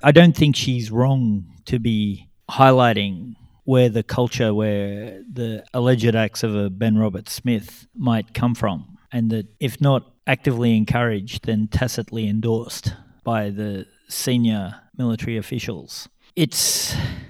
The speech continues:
important that anyone with power is held to account. Whether you're a general, whether you're a minister of the Crown, whether you're a judge, whether you're a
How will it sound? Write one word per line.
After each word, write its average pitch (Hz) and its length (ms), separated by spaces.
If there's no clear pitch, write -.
important 156 760
that 123 220
anyone 135 480
with 127 240
power 117 540
is 117 160
held 117 220
to 107 120
account. - 460
Whether 120 180
you're 113 220
a 107 80
general, 156 420
whether 113 200
you're 104 200
a 104 40
minister 131 540
of 110 80
the 104 80
Crown, 143 280
whether 117 160
you're 104 220
a 101 40
judge, 127 460
whether 110 260
you're 104 280
a 90 600